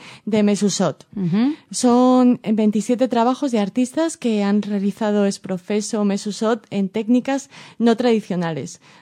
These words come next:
Speaker 1: eh, tanto en la forma como los estilos, los materiales y colores. Y para regresar plásticamente, era lo que se pretendía, a las raíces del pueblo judío y evocar a través del arte sus tradiciones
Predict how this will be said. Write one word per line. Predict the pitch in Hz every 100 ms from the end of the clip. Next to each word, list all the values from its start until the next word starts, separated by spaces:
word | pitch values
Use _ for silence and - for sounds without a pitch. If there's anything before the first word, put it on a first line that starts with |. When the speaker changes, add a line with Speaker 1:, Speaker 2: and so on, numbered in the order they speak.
| _
Speaker 1:
eh, | 202 196
tanto | 185 180 175 180 175 175
en | 165
la | 170
forma | - 269 285 277 277
como | 214 185
los | 180
estilos, | 190 - 262 269 262
los | 220
materiales | 196 180 185 208 240 285 247
y |
colores. | 202 175 180 170 151 - - - - _ -
Y | 233 220 214 208 202 - -
para | 254 254
regresar | 247 247 254 277 247 190
plásticamente, | 208 208 233 226 233 220 233
era | 226
lo | 196
que | 196
se | 202 208
pretendía, | 208 208 226 247 240 233 247 - - - -
a | 240
las | 226 208
raíces | 202 220 214
del | 170
pueblo | 160 208 233
judío | 247 226 233 -
y | 214
evocar | 190 185 208 190
a | -
través | 190 196 220
del | 214 202
arte | 240 302
sus | 294 240 202
tradiciones | 220 196 185 240 262 311